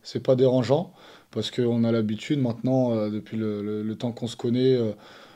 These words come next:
on a, on a tous pris l'habitude de jouer, euh, les uns avec les autres. Donc, euh, c'est pas une problématique, non.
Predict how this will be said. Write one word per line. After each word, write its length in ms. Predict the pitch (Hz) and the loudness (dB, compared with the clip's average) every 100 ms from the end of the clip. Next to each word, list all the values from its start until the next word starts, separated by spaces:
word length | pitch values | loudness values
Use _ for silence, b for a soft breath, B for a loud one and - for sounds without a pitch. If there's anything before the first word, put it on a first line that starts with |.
| B 113 | B -4
on 120 | 110 | -2
a, 60 | 110 | 0
on 320 | 110 110 110 | -2 0 0
a 100 | 110 | -2
tous 260 | - 131 | -6 -8
pris 140 | - 127 | -4 -2
l'habitude 500 | 120 117 113 135 113 | 0 -2 -4 -6 -4
de 140 | 113 | -2
jouer, 320 | 107 113 120 | 0 -2 0
euh, 240 | 117 110 107 | 0 -2 -2
les 220 | 110 104 | -4 -4
uns 100 | 117 | -4
avec 240 | 110 107 | -4 -4
les 140 | 113 104 | -4 -4
autres. 160 | 143 | -4
Donc, 260 | 143 120 - | -4 -6 -4
euh, 460 | 110 104 101 104 101 | -4 -2 -4 -6 -8
c'est 240 | - 98 | -12 -8
pas 140 | 123 | -4
une 120 | 123 113 | -4 -6
problématique, 680 | - 110 110 107 - - | -6 -4 -2 -4 -8 -16
non. 60 | 110 | -20